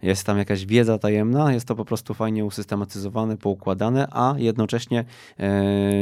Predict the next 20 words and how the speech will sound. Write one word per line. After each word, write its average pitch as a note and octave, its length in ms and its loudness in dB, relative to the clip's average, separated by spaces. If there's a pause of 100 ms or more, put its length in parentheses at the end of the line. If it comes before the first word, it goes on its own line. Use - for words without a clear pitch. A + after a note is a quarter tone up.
(580)
jest G#2 260 -6
ten G#2 120 -2
wstęp, A2+ 480 -2
em, G2+ 680 -4
bardzo G2+ 280 0
istotny, A#2 420 -2
o B2 60 -2
którym A#2+ 300 -2
ty, A#2 200 0 (440)
e, G2 640 0
wspomniałeś A#2 680 0
i, C3 240 -4
i C3 180 0
ja A#2+ 120 0
bym C3+ 160 2
do C3 80 2
niego B2 200 2
nawiązał, A2 480 2
bo F#2+ 100 -4
ty D3 160 0